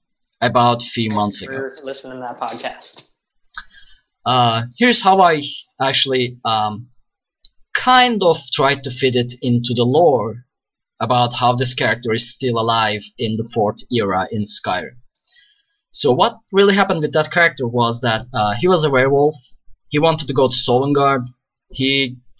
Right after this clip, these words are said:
Speaker 1: cured his werewolfism, and during an event he died. So I played everything that happened with the main story of Elder Scrolls Online after that point. So he died, and his,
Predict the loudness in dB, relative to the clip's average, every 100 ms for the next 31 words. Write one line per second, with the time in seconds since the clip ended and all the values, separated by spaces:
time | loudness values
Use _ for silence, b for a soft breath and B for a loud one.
0 | -2 2 2 0 -2 0 2 2 2 2
1 | 0 0 -2 -8 -16 -2 0 0 2 2
2 | 2 0 0 0 0 -2 -6 -4 -2 -2
3 | -4 -14 -18 -18 -20 _ _ _ _ _
4 | -20 -20 _ _ _ -2 -2 -4 -2 2
5 | 4 2 -2 -10 _ -2 2 4 4 2
6 | -4 -8 -8 _ _ -2 2 2 2 -4
7 | -2 0 0 2 0 2 -2 -2 -4 -2
8 | 0 2 4 2 2 0 0 2 2 2
9 | 0 0 -2 -2 0 0 0 0 2 2
10 | 0 -4 -10 _ _ 2 2 0 -4 -4
11 | -6 -6 -10 -10 -14 -20 -20 -20 _ -2
12 | -2 0 -2 2 2 2 -2 -10 -16 _
13 | -8 -4 -2 -2 -2 0 -2